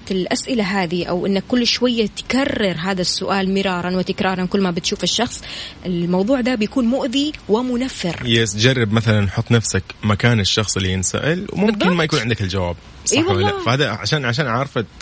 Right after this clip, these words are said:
Speaker 2: تقلل الأذية شوي، يعني ممكن الواحد ما ينأذي من، من أسئلة زي كذا. هي ممكن تكون عادية صراحة، بس إنه خلاص يا أخي، إيه ما لقيت وظيفة يا أخي، قاعد أدور كل يوم.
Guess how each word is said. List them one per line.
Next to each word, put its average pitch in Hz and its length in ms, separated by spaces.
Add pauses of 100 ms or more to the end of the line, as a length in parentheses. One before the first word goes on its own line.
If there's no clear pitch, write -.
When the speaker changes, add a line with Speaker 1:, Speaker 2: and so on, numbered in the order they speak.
Speaker 2:
تقلل 180 160
الأذية 104 400
شوي، 95 240
يعني 90 160
ممكن 90 280
الواحد 101 220
ما 110 100
ينأذي 101 300
من، 92 200 (380)
من 101 120
أسئلة 107 300
زي 98 180
كذا. 113 200
هي 196 120
ممكن 190 240
تكون 160 200
عادية 107 360
صراحة، 85 420 (440)
بس 113 160
إنه 139 180
خلاص 185 360
يا 160 80
أخي، 147 120
إيه 220 140
ما 196 100
لقيت 160 300
وظيفة 117 340
يا 87 100
أخي، 113 420
قاعد 127 180
أدور 147 320
كل 123 160
يوم. 107 180